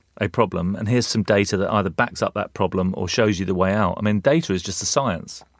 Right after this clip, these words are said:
All we are is scientists trying to find a cure for cancer. And you're, you're using all of that information, but advertising is like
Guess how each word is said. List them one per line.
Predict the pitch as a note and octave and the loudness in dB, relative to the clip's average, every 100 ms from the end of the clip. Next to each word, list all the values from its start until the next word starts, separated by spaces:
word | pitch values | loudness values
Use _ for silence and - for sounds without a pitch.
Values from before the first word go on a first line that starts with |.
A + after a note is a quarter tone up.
| _ - | _ -2
All | A#3 | 4
we | G3 | 6
are | C#3 G#2 | 6 4
is | F2 | 2
scientists | - A2 F#2+ - F2+ - - _ _ _ _ | 2 2 0 -4 -12 -14 -18 _ _ _ _
trying | - B2 | 0 2
to | - | 4
find | A#2 G#2 | 4 2
a | |
cure | - G#2 | 0 0
for | F#2 | 0
cancer. | - F#2+ E2 - F2+ _ - - - - - - - | -4 -4 -4 -8 -10 _ -20 -20 -18 -18 -18 -8 0
And | G#2+ G#2 G#2 - _ - - | 4 4 2 -4 _ -18 0
you're, | A#2+ | 2
you're | A2+ B2 | 6 6
using | A#2+ D#3 B2+ A2+ | 6 6 6 4
all | A2 | 4
of | A2 | 4
that | G#2 | 2
information, | A2 A#2 C3+ B2+ F#2 | 0 0 -2 -2 0
but | G#2+ | 0
advertising | F#3+ - A#2+ F#2+ F#2+ F#2+ - _ _ _ | 0 2 2 2 0 -2 -4 _ _ _
is | - A2 A#2+ | -2 0 4
like | A2 G#2+ | 2 2